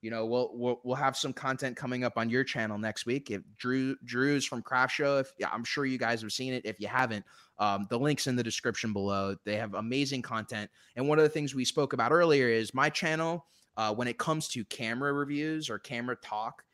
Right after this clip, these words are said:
if that's what we're gonna call it, it's more techie, and Drew's channel is more about the creative process. And, and it, you know, it, it's great to have that divide because not everybody is super techie and not everybody's super on the creative side, but we like to kind of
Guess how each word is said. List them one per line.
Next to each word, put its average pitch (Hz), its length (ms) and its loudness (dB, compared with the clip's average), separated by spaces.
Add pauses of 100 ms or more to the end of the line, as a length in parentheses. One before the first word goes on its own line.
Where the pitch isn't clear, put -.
(140)
if 113 160 -6
that's 113 220 -4
what 110 100 -6
we're 113 100 -6
gonna 107 180 -4
call 104 300 -2
it, 135 120 -4 (220)
it's 123 160 -4
more 147 200 6
techie, 143 580 0 (180)
and 113 160 0
Drew's 151 320 4
channel 120 420 0
is 104 140 -2
more 117 180 2
about 107 220 0
the 107 80 -10
creative 104 420 -4
process. 90 680 -6
And, 85 520 -12
and 92 320 -8 (180)
it, 92 220 -14
you 107 100 -6
know, 110 120 -2
it, 104 200 -2
it's 113 160 -4
great 131 240 0
to 123 80 -4
have 113 220 -2
that 101 180 -4
divide 90 480 -2
because 95 400 -6 (340)
not 123 220 4
everybody 120 560 2
is 101 140 -2
super 101 280 -4
techie 95 540 -8
and 98 100 -10
not 104 200 -2
everybody's 98 460 -6
super 101 360 -4
on 95 80 -4
the 95 80 -6
creative 101 380 -2
side, 87 340 -4
but 92 180 -4
we 104 100 -6
like 104 200 -4
to 107 60 -16
kind 104 240 -8
of 95 120 -8